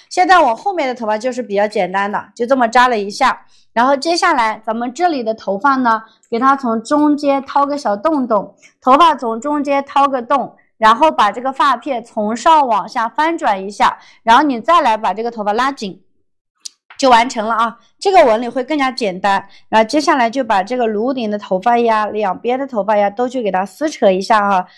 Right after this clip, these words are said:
每一股头发根据你的那个脸型，你想扯多高你就给它扯多高，好吗？扯高一点。扯完了之后呢，我们这个位置，如果你头发是不够高的，你给它往上推，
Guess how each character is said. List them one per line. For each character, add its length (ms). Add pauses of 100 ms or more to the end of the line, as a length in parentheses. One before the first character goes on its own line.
(140)
每 200
一 120
股 200
头 120
发 160
根 240
据 120
你 140
的 220
那 120
个 320
脸 200
型， 360 (320)
你 120
想 240
扯 220
多 240
高 220
你 120
就 140
给 100
它 140
扯 180
多 220
高， 300
好 120
吗？ 200 (260)
扯 180
高 220
一 100
点。 340 (180)
扯 160
完 180
了 120
之 160
后 180
呢， 180
我 80
们 220
这 140
个 160
位 180
置， 260 (300)
如 160
果 80
你 140
头 120
发 140
是 100
不 200
够 160
高 280
的， 80
你 160
给 80
它 160
往 160
上 220
推， 420